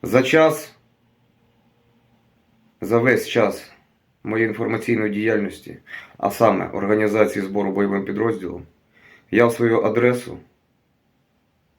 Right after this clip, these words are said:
отримую слова погроз від ворога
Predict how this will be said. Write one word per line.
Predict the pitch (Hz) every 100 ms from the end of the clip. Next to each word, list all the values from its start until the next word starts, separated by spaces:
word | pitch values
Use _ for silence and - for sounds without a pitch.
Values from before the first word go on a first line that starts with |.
| _ _ _ _ _ _ _ - - _ -
отримую | 104 120 120 104 98 95 - _ _ _ _ _ _ _ _ _ _ _ _ - -
слова | 110 139
погроз | - 98 101 104 -
від | 95
ворога | 98 98 85 90